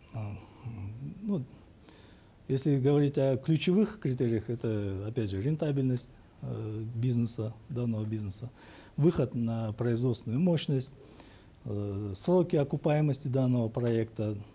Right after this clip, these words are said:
также отсутствие, обязательное у-, условие — это отсутствие просроченной задолженности. Вот. В целом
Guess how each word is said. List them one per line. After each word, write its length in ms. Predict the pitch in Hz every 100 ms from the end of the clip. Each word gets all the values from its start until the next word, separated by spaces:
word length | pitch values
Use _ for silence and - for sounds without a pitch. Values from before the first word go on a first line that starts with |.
| -
также 280 | 185 151 123
отсутствие, 760 | - 185 - 139 113 110 104 101
обязательное 680 | 113 127 151 123 107 104 104
у-, 180 | 113 123 120
условие — 280 | - 151 123
это 120 | 107
отсутствие 360 | - 143 127
просроченной 540 | 107 107 - 123 - 95
задолженности. 640 | 95 92 92 92 - - - -
Вот. 140 | 95 - - - - - - - -
В 100 | -
целом 600 | - 190 180 143 117 107